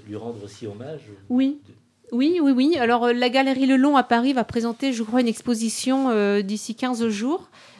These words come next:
Speaker 2: Vous pouvez aller sur le site, donc, Galerie Le Long. Et je vous invite vraiment, alors, à découvrir, euh, si vous avez la possibilité d'aller à Metz. Je suis pas encore allée, mais je vais absolument tout faire pour aller voir cette exposition. Consultez le magnifique catalogue aussi dans une librairie.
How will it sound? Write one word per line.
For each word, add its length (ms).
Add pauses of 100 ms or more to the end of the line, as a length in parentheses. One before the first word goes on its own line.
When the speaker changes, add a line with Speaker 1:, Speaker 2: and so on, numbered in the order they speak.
Speaker 2:
Vous 80
pouvez 260
aller 180
sur 180
le 80
site, 320
donc, 240
Galerie 340
Le 120
Long. 280 (360)
Et 100
je 80
vous 160
invite 480
vraiment, 600
alors, 280
à 80
découvrir, 680
euh, 120
si 240
vous 180
avez 140
la 120
possibilité 500
d'aller 140
à 100
Metz. 420 (160)
Je 120
suis 180
pas 120
encore 260
allée, 160
mais 100
je 180
vais 140
absolument 540
tout 120
faire 280
pour 160
aller 120
voir 140
cette 200
exposition. 680 (680)
Consultez 840
le 140
magnifique 440
catalogue 480
aussi 360
dans 140
une 180
librairie. 500